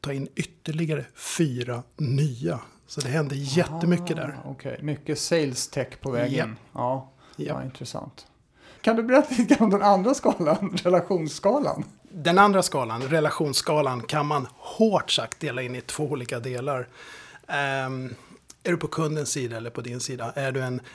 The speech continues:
Speaker 1: en glad och trevlig person som, som tycker det är trevligt att träffa människor? Eller är du den som verkligen tillför ett värde hos kunden? Sen finns det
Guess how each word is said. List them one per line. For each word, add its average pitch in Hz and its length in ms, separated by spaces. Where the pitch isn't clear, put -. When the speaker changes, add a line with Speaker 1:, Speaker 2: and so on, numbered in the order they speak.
Speaker 1:
en 139 300
glad 156 320
och - 80
trevlig 135 400
person 143 460
som, 123 360
som 131 180
tycker 139 200
det 135 60
är - 20
trevligt 127 420
att 127 60
träffa 135 280
människor? 131 460
Eller 131 380
är 127 260
du 123 120
den 120 200
som 123 280
verkligen 120 680
tillför 127 380
ett 117 160
värde 123 480
hos 127 260
kunden? 143 560
Sen 156 200
finns 143 200
det 139 120